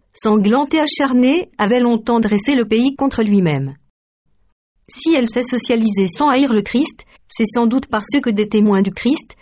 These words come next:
ont su obéir à l'amour plus qu'aux préjugés, devant les mouvements nés de la révolution industrielle, et qu'ils l'ont fait par obéissance au Christ, et nullement par calcul politique. Mais quelle erreur ce serait,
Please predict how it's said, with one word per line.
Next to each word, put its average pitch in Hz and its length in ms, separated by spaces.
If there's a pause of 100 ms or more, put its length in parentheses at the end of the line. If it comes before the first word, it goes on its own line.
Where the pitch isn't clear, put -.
(160)
ont 208 100
su 254 200
obéir 247 380
à 196 80
l'amour 233 480
plus 330 220
qu'aux 277 160
préjugés, 233 720 (140)
devant 233 300
les 262 120
mouvements 233 380
nés 311 160
de 277 100
la 240 100
révolution 233 580
industrielle, 208 880 (240)
et 240 100
qu'ils 302 220
l'ont 302 120
fait 285 220
par 233 200
obéissance 190 640
au 226 40
Christ, - 460 (240)
et 247 80
nullement 262 400
par 214 220
calcul 233 440
politique. 185 760 (1400)
Mais 226 120
quelle 262 180
erreur 294 320
ce - 140
serait, 196 480